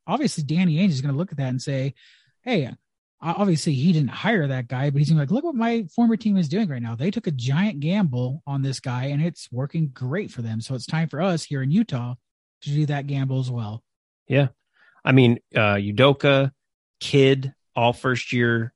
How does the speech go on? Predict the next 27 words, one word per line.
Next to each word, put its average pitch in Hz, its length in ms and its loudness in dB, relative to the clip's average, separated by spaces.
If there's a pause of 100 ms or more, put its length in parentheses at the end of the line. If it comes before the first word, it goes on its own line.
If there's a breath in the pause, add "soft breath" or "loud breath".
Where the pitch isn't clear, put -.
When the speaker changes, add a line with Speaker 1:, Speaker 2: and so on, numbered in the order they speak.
Speaker 2:
head 117 220 0
coaches. 120 400 2
Kidd, 135 280 4
obviously 117 580 -2
head 117 220 -2
coach 113 340 0 (100)
previously 123 680 2
at 107 80 0
another 110 240 0
team, 127 340 2
but 117 120 -2
he's 113 180 0
been 120 160 0
out 113 140 0
of 117 80 -4
the 113 40 -4
game. 110 380 0 (600 soft breath)
But 139 100 0
look 135 220 4
at 185 60 6
what 143 200 6
their 123 120 4
teams 160 520 4
have 110 180 -2
done 113 380 -2 (840)
this 123 320 2
year. 120 400 0